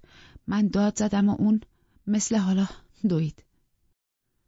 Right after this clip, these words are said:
نمیدونستم بعدش بدتر از اینم می‌شه.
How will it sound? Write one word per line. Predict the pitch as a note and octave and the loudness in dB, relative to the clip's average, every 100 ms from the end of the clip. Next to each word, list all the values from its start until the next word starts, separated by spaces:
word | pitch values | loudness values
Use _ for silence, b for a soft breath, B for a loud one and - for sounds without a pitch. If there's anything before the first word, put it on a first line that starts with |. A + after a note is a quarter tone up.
| _ _ - | _ _ -6
نمیدونستم | A3 A#3 F3 F3 F3 F3 E3 | 0 2 2 0 0 0 0
بعدش | E3+ F3 F3 E3 - | -2 0 0 -4 -4
بدتر | E3 E3+ F#3+ E3+ | -8 -6 -4 -2
از | D#3+ | -2
اینم | E3 D#3+ | -2 -2
می‌شه. | D#3+ D#3 - | -2 -4 -6